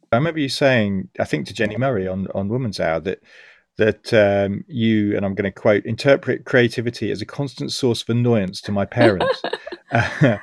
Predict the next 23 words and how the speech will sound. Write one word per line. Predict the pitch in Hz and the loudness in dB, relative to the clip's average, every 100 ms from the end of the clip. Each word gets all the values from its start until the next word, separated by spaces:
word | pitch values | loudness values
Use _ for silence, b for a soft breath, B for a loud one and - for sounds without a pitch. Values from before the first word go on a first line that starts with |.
| B B | B B
<laughs> | - - - 277 214 320 - | 4 4 6 6 6 4 4
so | - | 10
I'm | 180 | 10
intrigued. | 185 - 202 156 | 10 10 8 6
Does, | 156 - | -2 -2
does | 160 | 6
that | 165 - | 6 8
mean | 175 170 | 8 8
that | 156 - | 8 6
there | 135 | 4
wasn't | 123 147 160 156 | 8 8 8 6
a | 139 | 8
lot | 143 139 | 10 8
of | |
art | - 131 143 139 | 8 8 8 6
or | |
making | 127 131 127 135 | 6 6 6 4
going | 127 127 | 6 8
on | 127 131 | 6 6
in | 120 123 | 4 4
your | 117 117 | 4 4
household, | 123 120 127 131 123 | 2 2 0 2 2
or? | 98 95 | 2 2